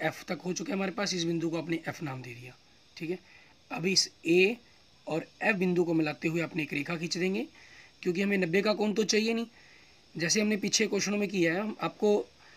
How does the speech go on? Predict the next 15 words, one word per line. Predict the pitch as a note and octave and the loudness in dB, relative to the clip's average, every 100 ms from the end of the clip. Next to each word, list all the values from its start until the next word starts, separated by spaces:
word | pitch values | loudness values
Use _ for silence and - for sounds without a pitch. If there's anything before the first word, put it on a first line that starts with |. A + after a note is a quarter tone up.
| - D#3+ | -14 -4
जिस | G#3 | -2
कोण | - G#3 G#3 | 4 4 4
तक | F#3 | 2
पहुंचने | F3 E3+ F#3 G3+ | 2 2 2 2
के | E3+ | 2
लिए | F3+ | 2
दूसरे | F3 F3+ G3+ G3 | 0 0 0 2
कोनों | F3+ F3+ | 2 2
के | E3+ | 2
लिए | F3+ | 2
लाइनें | F3 D#3 E3 | 2 2 0
खींचनी | E3 E3 E3+ F#3 | 0 -2 0 0
ही | G3+ | 0
खींचनी | F#3+ E3+ E3 | -2 0 -2
पड़ी, | D3+ C#3+ E3 | -2 -2 -2